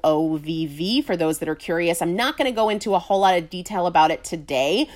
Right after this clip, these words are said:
uh, but I have talked about it in previous podcast episodes related to blood flow and cellulite and collagen, but also, quite frankly, for the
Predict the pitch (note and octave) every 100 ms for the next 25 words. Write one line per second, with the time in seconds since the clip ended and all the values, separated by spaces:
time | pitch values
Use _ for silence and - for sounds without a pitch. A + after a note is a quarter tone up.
0 | - - - F#3+ F3+ E3 E3+ F#3 F3 F#3+
1 | F3+ F3+ F3 F3 F3 E3+ E3+ E3 F#3 E3+
2 | D#3+ - - D#3+ E3 E3 - E3 - D#3+
3 | D#3 - E3+ D#3 D#3 D#3+ D#3 D3+ F3 D#3
4 | D#3 D#3+ - - - F#3 F#3 E3+ - F3+
5 | E3+ E3 E3 - E3+ E3+ E3 D#3+ D#3 E3
6 | - F3+ A#3 A3 F3+ E3+ F3+ - - -
7 | - G#3+ B3+ A4 - G3+ G3+ A3 - B3+
8 | F4+ C#4+ B3 C4 C4 C#4+